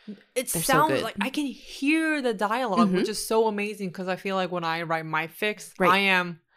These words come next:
Speaker 1: I am
Speaker 2: <laughs>
Speaker 1: Safin and I
Speaker 2: Right.
Speaker 1: am <laughs> Eddie.
Speaker 2: No, I think that's why fic writing is, like, again, people look down on it, but it's been really helpful with, like, okay, I have to write in this character's voice, or at least attempt to, so you really have to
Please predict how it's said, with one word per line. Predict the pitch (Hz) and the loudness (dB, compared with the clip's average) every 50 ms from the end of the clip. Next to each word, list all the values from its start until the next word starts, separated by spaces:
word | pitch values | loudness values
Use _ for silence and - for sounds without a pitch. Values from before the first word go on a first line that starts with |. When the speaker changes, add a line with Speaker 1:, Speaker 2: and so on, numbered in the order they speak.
| _ _ _ - | _ _ _ -2
Speaker 1:
I | - 185 - - 185 196 | 0 0 2 4 4 4
am | 208 208 202 196 | 4 4 6 6
Speaker 2:
<laughs> | |
Speaker 1:
Safin | 220 214 - - 170 165 165 - - 285 320 370 415 - - | 4 4 6 4 4 4 4 2 0 0 -2 -2 -6 -8 -6
and | - 208 202 | -4 0 2
I | 196 185 180 | 4 6 8
Speaker 2:
Right. | 190 180 180 - - 311 - - 339 320 - 240 349 - - | 8 8 8 8 8 6 8 8 6 8 8 8 6 8 6
Speaker 1:
am | 196 381 - - | 6 6 4 2
<laughs> | |
Eddie. | - 202 202 202 208 240 226 - - 339 339 - - 440 - - _ _ _ - - - - | 6 8 8 8 8 6 2 2 2 0 0 0 -2 -4 -6 -6 _ _ _ -20 -18 -4 2
Speaker 2:
No, | 190 202 214 | 6 10 10
I | 202 | 10
think | 208 233 240 | 8 8 4
that's | 254 262 254 247 | 2 2 4 4
why | 190 | 2
fic | 180 - - 156 - - | 2 2 0 -2 0 0
writing | 156 160 160 160 156 151 | 0 2 2 2 2 2
is, | 143 147 - | 2 2 2
like, | 147 147 135 135 - _ - | 2 2 0 -2 -4 _ 0
again, | 170 170 156 151 139 127 139 | 0 2 4 2 2 2 0
people | 160 - - 165 - 160 | -2 -4 -4 0 2 2
look | 160 160 160 - | 2 2 0 -2
down | 131 92 127 139 | -4 -2 -2 -2
on | 147 160 170 | -2 -2 -2
it, | 180 - - | -4 -4 -2
but | - 156 139 | -2 -2 -2
it's | 139 139 - | -2 -4 -4
been | - 147 147 143 143 | -2 -2 -2 0 0
really | 143 143 135 120 127 139 151 | -2 -2 -2 -2 -2 -4 -4
helpful | 151 143 143 - - 151 151 | -6 -6 -8 -8 -8 -8 -8
with, | 151 - - | -8 -8 -8
like, | - 151 - - - - _ _ _ _ _ _ _ _ _ _ _ - | -6 -6 -6 -8 -10 -14 _ _ _ _ _ _ _ _ _ _ _ 0
okay, | 175 170 - 170 131 135 147 - 190 190 - _ - | 0 0 0 -2 -4 -4 -6 -8 -12 -14 -14 _ -12
I | 165 156 | -10 -8
have | 147 156 147 - - | -8 -8 -8 -8 -8
to | 143 147 | -6 -4
write | 147 143 147 147 156 | -4 -4 -4 -4 -6
in | 151 151 | -6 -6
this | 156 160 - | -6 -6 -4
character's | - - 151 147 151 - 156 156 156 | -2 -2 -2 -2 -2 -4 -4 -4 -4
voice, | 156 147 139 135 135 135 - 147 | -2 -2 0 0 2 2 2 2
or | 147 | 0
at | 151 143 | 0 -2
least | 135 143 - - 147 | -4 -6 -6 -4 -6
attempt | 147 - - 139 147 160 - | -6 -6 -6 -8 -8 -8 -8
to, | - 208 202 196 | -6 -4 -4 -4
so | 196 - 156 151 143 139 143 156 - _ _ _ _ _ _ _ _ _ _ _ _ | -4 -2 -2 -2 -2 -2 -2 -4 -8 _ _ _ _ _ _ _ _ _ _ _ _
you | - 160 151 | -8 -4 0
really | 151 143 127 - | 0 0 0 -2
have | 151 - - | -6 -10 -10
to | - 139 | -8 -8